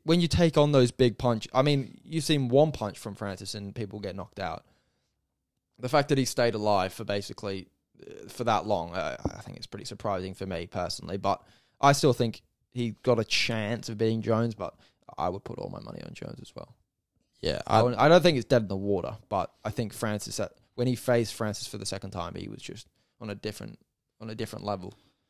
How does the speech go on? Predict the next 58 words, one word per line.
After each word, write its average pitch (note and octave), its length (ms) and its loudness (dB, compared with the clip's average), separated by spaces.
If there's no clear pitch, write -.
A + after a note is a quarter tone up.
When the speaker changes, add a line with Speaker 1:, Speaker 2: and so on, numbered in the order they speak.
Speaker 2:
Yeah, C3 180 6
well, G#2+ 120 4
I A2 60 4
mean, A#2 160 2
the, A#2+ 100 4
the B2 200 0
D A#2 300 2
C F#2+ 220 0
fights G2+ 320 0
obviously G2+ 340 -2
took - 180 -6
a G2 40 -2
lot G2+ 200 2
out G#2 200 2
of G2+ 60 -4
him. G2+ 360 0
I - 40 -2
mean, F#2+ 100 -2
Speaker 1:
Yeah. G2+ 60 0
Speaker 2:
he G2 60 -2
got G2 220 -6
clean G2 520 0
knocked F#2+ 240 -2
out G2 220 0
in G2 140 -2
one G2+ 180 -2
and G2 100 -4
then F#2+ 120 -4
took - 180 -8
a F#2 40 -6
lot F#2 180 -2
of F#2 80 -8
damage G2 340 0
in F#2+ 140 -2
both G2 240 -2
the G2 80 -2
other F#2 140 -2
two, G#2 480 -4
although F2 220 -6
he F2+ 120 -4
won G2 240 -2
them. F#2+ 180 -4
Um, G2 520 0
and A2 180 0
then G#2+ 100 0
the G#2 60 -2
Francis A2 420 -2
fight, G2+ 220 2
I A2 40 2
mean, A2 280 -4
Francis, E3+ 440 2
in C#3 180 0
my B2 180 2
opinion, A2 360 0
I G#2 120 -4
think G#2 260 -8
he's G#2 240 -8
the F#2 340 0